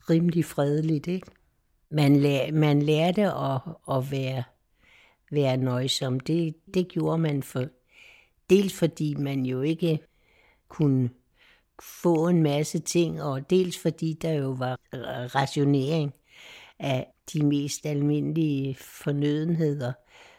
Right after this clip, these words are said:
Så man lærte jo, at man skulle ikke pjatte med maden, for eksempel. Man skulle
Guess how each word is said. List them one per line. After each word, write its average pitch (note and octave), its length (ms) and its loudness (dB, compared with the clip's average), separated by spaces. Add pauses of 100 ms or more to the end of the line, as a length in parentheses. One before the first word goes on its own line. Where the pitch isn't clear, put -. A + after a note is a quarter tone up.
(120)
Så C3 580 -2 (340)
man C3 540 -2 (720)
lærte D3 500 -4
jo, D3 160 0
at B2 220 -8
man B2+ 340 -4 (920)
skulle - 360 -2
ikke F3 120 -4
pjatte D#3 480 0
med D#3 180 4
maden, C#3+ 440 0
for D#3+ 200 -6
eksempel. C#3+ 600 -4
Man C#3+ 260 -4
skulle C#3+ 380 -6